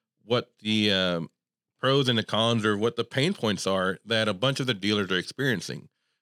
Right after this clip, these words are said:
Um, if you are a trailer dealer, um, just like any other, any other company out here, especially nowadays, um, you have your growing pains. You have that item that you're struggling or,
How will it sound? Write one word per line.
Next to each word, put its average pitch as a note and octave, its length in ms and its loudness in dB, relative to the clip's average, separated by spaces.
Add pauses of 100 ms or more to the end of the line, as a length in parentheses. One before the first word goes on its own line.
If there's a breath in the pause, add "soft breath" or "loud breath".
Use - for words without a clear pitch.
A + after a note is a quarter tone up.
(160)
Um, A2 560 2
if A#2 180 -2
you B2 140 2
are F3 180 2
a C#3+ 40 2
trailer G2+ 300 0
dealer, F#2 420 0 (440)
um, G2+ 580 0
just D3+ 200 0
like E3 180 0
any D3+ 200 2
other, B2 320 0 (280)
any D3+ 220 0
other B2 260 2
company G#2+ 560 0
out F#2+ 160 0
here, F#2 400 0
especially A#2 460 -4
nowadays, G2 640 0
um, G#2+ 440 0 (480)
you C#3 140 2
have D3+ 260 0
your C#3 100 2
growing F#2+ 340 2
pains. G#2+ 280 0
You C3 100 0
have C3 500 -2 (140)
that B2 300 0 (160)
item B2+ 300 2
that B2 140 2
you're A2+ 140 2
struggling G#2+ 840 0
or, G2+ 400 -2